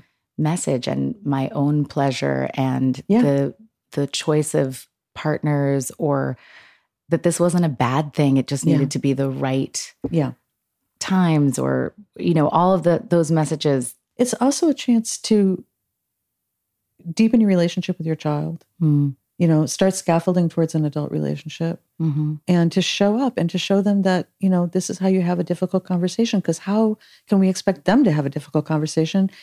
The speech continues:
Speaker 2: if we can't have a difficult conversation? So it gives you all of that. And
Speaker 1: Yeah.
Speaker 2: I was not born being able to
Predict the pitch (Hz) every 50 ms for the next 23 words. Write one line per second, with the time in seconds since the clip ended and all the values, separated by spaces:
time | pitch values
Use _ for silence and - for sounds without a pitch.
0 | - _ _ - - - 202 202 240 285 277 285 - 139 127 - - - - -
1 | - - - - _ - - _ - - 52 - - - - - - - - -
2 | - - _ _ - - - _ - - 202 185 180 117 185 180 - 208 196 -
3 | 214 196 180 175 170 170 165 - 185 190 185 170 - - - _ - 180 175 170
4 | 170 - - - - 143 139 131 139 143 117 _ _ _ _ _ _ _ _ _
5 | _ - 202 226 240 247 240 - 220 202 185 156 - 165 165 170 175 180 185 185
6 | 185 - _ _ _ _ _ _ _ - 147 156 165 160 156 - - 156 151 156
7 | 151 151 - 160 151 147 147 147 151